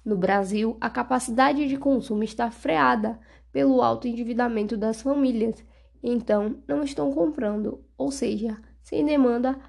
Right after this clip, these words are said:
as empresas foram forçadas a reduzir os preços, ocasionando uma deflação. Uma inflação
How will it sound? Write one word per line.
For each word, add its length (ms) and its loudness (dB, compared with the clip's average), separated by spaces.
as 200 -2
empresas 560 0
foram 280 -4
forçadas 720 0
a 40 4
reduzir 440 -2
os 120 -10
preços, 480 -8
ocasionando 720 2
uma 240 6
deflação. 640 0
Uma 240 2
inflação 960 -2